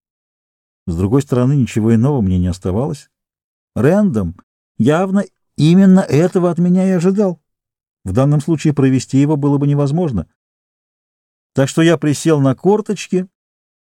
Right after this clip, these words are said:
взялся за бампер и начал потихоньку выпрямлять ноги. Задние колёса с чавканьем вылезли из земли. Машина была, чёрт побери,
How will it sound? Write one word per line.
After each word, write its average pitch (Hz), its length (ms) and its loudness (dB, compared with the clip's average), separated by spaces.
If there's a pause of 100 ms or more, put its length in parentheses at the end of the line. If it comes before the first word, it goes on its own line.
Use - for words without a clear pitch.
(120)
взялся 135 640 0
за 131 160 0
бампер 175 540 -2
и 120 200 -4
начал 180 440 2
потихоньку 175 920 0
выпрямлять 139 760 2
ноги. 135 540 0 (1000)
Задние 151 600 0
колёса 151 480 0
с - 40 -2
чавканьем 135 800 0 (100)
вылезли 113 600 2
из 107 100 2
земли. 123 460 2 (1500)
Машина 147 380 -2
была, 156 300 0 (140)
чёрт - 680 -10
побери, 120 480 0